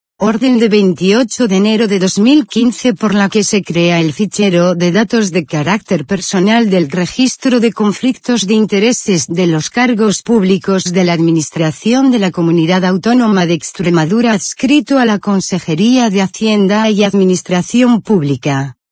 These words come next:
Consejería de Educación y Cultura.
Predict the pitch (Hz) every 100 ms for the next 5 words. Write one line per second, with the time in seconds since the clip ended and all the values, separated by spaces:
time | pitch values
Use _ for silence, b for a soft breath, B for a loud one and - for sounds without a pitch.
0 | _ _ - 226 214 - 170 160 190 247
1 | 247 190 180 180 180 170 233 247 220 180
2 | 170 156 151 135 131 135